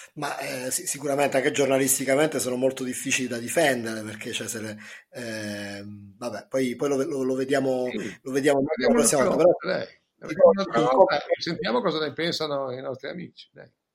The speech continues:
Speaker 1: Facciamo così, ti assegno anche a te un compito a casa per la prossima volta.
Speaker 2: Sì.
Speaker 1: Tu mi dovrai dire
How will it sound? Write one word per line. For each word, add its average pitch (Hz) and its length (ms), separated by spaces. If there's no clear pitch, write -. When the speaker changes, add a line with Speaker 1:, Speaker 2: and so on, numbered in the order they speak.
Speaker 1:
Facciamo 175 280
così, - 160
ti 151 100
assegno 170 580
anche 170 160
a 175 80
te 180 120
un 143 180
compito 143 400
a 131 80
casa 135 320
per 131 80
la 131 80
prossima 143 320
volta. 196 340
Speaker 2:
Sì. 151 180
Speaker 1:
Tu 151 80
mi 139 120
dovrai 151 260
dire 151 140